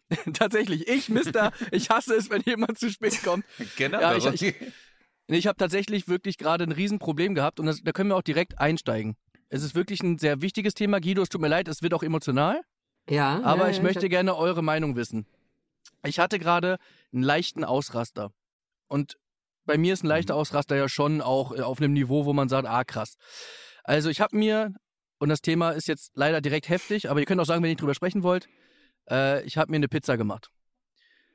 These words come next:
Speaker 1: Und ich bin, <laughs> ich bin, was Pizza angeht, tatsächlich eher so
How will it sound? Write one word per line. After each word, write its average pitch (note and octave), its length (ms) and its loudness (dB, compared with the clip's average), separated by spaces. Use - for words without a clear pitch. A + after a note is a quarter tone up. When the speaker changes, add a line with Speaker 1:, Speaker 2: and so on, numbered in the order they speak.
Speaker 1:
Und D3+ 460 0
ich - 180 2
bin, A#3 460 2
<laughs> - 1800 -2
ich A#3 260 2
bin, A#3+ 360 0
was D#3 200 0
Pizza F#3+ 380 0
angeht, F3 380 0
tatsächlich E3 680 0
eher D3+ 320 2
so D3 260 0